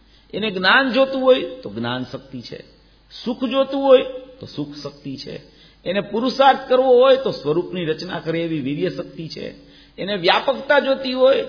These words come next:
તો આનંદ ગુણમાં વ્યાપક થાય એવી વિભુ શક્તિ છે, એને સર્વદર્શિત્વ જોતું હોય, સર્વને દેખવું હોય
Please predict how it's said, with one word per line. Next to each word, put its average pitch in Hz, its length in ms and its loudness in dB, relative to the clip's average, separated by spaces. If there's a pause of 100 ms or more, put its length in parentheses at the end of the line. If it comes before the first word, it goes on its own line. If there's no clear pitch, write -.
(120)
તો 160 120 -6
આનંદ 196 340 -2
ગુણમાં 190 380 -6
વ્યાપક 151 380 -4
થાય 165 220 -4
એવી 160 180 -6
વિભુ 131 260 -6
શક્તિ 156 380 -10
છે, 104 180 -14 (480)
એને 208 220 -4
સર્વદર્શિત્વ 269 840 4
જોતું 277 320 0
હોય, 240 180 6
સર્વને 269 400 2
દેખવું 254 360 -2
હોય 240 200 6